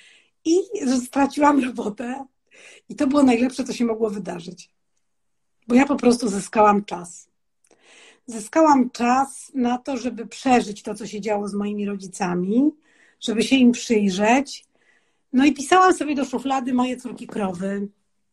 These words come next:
No i tak to było. I potem, kiedy rodzice odeszli,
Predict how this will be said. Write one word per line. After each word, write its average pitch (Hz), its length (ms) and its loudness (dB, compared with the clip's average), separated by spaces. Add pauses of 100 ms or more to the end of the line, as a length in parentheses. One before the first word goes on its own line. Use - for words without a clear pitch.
(880)
No 208 260 -4
i 240 120 -2
tak 269 280 0
to 320 100 2
było. 277 540 2
I 233 100 -14
potem, 220 400 -4
kiedy 220 240 -4
rodzice 214 460 -4
odeszli, 208 840 -2